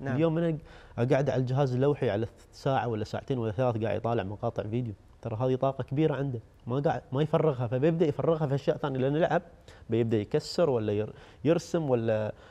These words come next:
Speaker 2: في الأماكن والأشياء هذه، فبيبدأ يدخلنا في مرحلة ال-، الانزعاج.
Speaker 1: نعم.
Speaker 2: فهني إحنا لازم نجيب له الألعاب اللي فيها حركة،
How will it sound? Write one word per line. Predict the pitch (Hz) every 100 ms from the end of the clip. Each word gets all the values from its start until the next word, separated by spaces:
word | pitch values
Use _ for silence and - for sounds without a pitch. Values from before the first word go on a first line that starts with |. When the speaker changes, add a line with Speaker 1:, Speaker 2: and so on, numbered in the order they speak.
| -
Speaker 2:
في | - 123 127 -
الأماكن | 127 127 156 170 160
والأشياء | 127 117 - 123
هذه، | 113
فبيبدأ | 135 160 214 202
يدخلنا | 220 185 - 208 190
في |
مرحلة | 165 156 - 185 196 190
ال-، | 147 131 -
الانزعاج. | 151 131 131 117 110 110 104 - -
Speaker 1:
نعم. | 143 131 120
Speaker 2:
فهني | 131 156
إحنا | 190 185
لازم | 196 190 170
نجيب | 185 180
له |
الألعاب | 160 135 143 175 175 - - - - -
اللي | 120 123
فيها | 127 143 139
حركة، | - 127 123 131